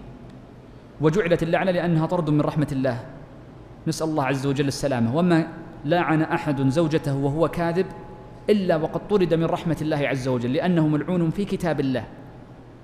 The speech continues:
لأن الله عز وجل قال: "إن الذي يلاعن زوجته وهو كاذب ملعون، ملعون، وأن لعنة الله عليه إن كان من الصادقين،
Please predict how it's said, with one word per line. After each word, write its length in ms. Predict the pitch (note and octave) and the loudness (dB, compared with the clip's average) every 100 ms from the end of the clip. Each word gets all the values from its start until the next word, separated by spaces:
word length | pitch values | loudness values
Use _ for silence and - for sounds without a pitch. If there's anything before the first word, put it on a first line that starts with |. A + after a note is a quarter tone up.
| - | -8
لأن 220 | D#3+ F3 F3 | 0 2 4
الله 140 | F3+ | 2
عز 200 | D#3+ E3 | 0 0
وجل 200 | E3+ E3 | 0 0
قال: 340 | - F3+ E3 - | 0 -2 0 -2
"إن 240 | F#3 F3+ D#3 | 2 2 4
الذي 380 | D3+ F3 E3 D#3 | 2 0 0 0
يلاعن 500 | D#3 F3+ E3+ D3+ C3+ | 0 0 2 2 2
زوجته 400 | C#3+ D#3 F3 D#3+ | 0 -2 -2 -2
وهو 300 | D#3 D3+ D3+ | -2 -2 -4
كاذب 420 | F3 F3 D3+ C3+ | -2 0 0 0
ملعون، 380 | C#3+ C#3 E3+ A2+ - - - - - | 0 2 2 0 -4 -16 -16 -18 -4
ملعون، 360 | C#3+ C3+ E3+ C3+ - - - - - - | -2 2 2 2 -2 -14 -18 -18 -18 -14
وأن 360 | D#3 F3+ F#3 D3+ | -8 0 2 2
لعنة 340 | D#3 E3 D#3 - | 2 0 -2 -2
الله 380 | D3+ E3+ D#3+ C#3+ | -2 0 0 0
عليه 300 | D#3+ E3+ D#3+ F3 | 0 0 -2 0
إن 140 | G#3+ | 0
كان 340 | F#3 E3+ D#3 D3 | 2 0 0 0
من 60 | |
الصادقين، 540 | C#3+ - C3+ B2+ B2+ | -2 -2 -2 -2 -4